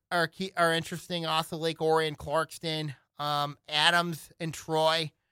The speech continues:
Um, curious to see how, um, you know, how, um, how the Colts will guard, um, Bro-, will guard, um, Brady Prescorn.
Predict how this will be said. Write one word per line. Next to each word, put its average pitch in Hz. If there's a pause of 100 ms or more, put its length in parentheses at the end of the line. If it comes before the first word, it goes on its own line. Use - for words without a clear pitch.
(320)
Um, 151
curious 170
to 160
see 165
how, 170
um, 156 (580)
you 165
know, 151
how, 156
um, 143 (760)
how 156
the 147
Colts 160
will 156
guard, 156
um, 147
Bro-, 151 (280)
will 147
guard, 156
um, 139 (160)
Brady 156
Prescorn. 165